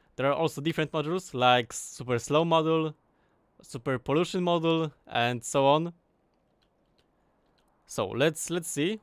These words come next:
We're gonna use the void chest. And okay, it's actually not that,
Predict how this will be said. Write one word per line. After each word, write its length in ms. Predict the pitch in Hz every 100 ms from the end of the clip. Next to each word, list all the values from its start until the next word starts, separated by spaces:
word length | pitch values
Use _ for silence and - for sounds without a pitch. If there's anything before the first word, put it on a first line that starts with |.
| -
We're 80 | 123
gonna 200 | 156 151
use 220 | 180 147
the 380 | 147 147 143 117
void 260 | 113 180 -
chest. 480 | - 120 190 - - _ _ _ _ _ _ _ _ _ _ _ - - _ _ _ _ _ _ _ _ _ _ _ -
And 460 | 120 127 139 156 143 - - _ _ _ _ - _ _ _ _ 359
okay, 260 | 139 107
it's 120 | 113 156
actually 320 | 135 156 139
not 260 | 143 117
that, 220 | 120 120